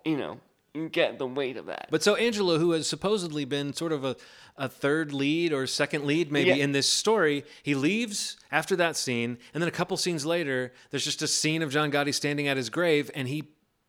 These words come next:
Speaker 2: theorizes that Angelo died of a broken heart off camera.
Speaker 1: Which, I, I don't know about you, John. I thought that was clever. I've never heard anyone say that before.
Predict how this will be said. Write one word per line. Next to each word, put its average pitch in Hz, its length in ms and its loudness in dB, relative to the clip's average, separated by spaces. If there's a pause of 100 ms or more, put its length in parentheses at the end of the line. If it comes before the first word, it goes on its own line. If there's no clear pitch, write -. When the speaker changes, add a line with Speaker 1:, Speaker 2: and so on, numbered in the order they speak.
Speaker 2:
theorizes 131 720 4
that 139 120 0
Angelo 143 340 2
died 139 260 4
of 123 80 -4
a - 20 2
broken 135 340 0
heart 120 320 0 (240)
off - 420 0
camera. 120 460 2
Speaker 1:
Which, 233 320 0 (260)
I, 262 240 10
I 247 180 12
don't 240 180 6
know 180 140 8
about 156 100 2
you, 147 160 -2
John. 139 360 0
I 175 200 6
thought 165 240 0
that 135 140 0
was 143 100 -6
clever. 143 400 -2
I've 226 240 10
never 190 260 6
heard 185 100 4
anyone 160 360 4
say 151 160 4
that 151 240 8
before. 196 640 6